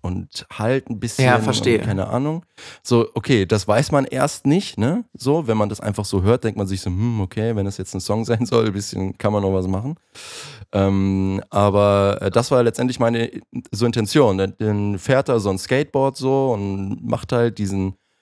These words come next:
Speaker 1: Clap-Sound oder diesen Beat, ne? Oder
Speaker 2: Mhm.
Speaker 1: die Snare, den Snare-Sound.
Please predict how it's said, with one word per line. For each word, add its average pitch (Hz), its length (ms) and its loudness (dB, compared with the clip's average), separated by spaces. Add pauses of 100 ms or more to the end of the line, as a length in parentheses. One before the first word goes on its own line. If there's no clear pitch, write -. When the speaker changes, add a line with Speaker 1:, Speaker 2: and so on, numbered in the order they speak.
(280)
Speaker 1:
Clap-Sound 143 680 0
oder 104 160 0
diesen 98 320 -2
Beat, 170 380 -2
ne? 156 320 -2
Oder 131 240 0
Speaker 2:
Mhm. 131 60 6
Speaker 1:
die 127 180 4
Snare, 151 680 0
den 107 240 -8
Snare-Sound. 143 680 -4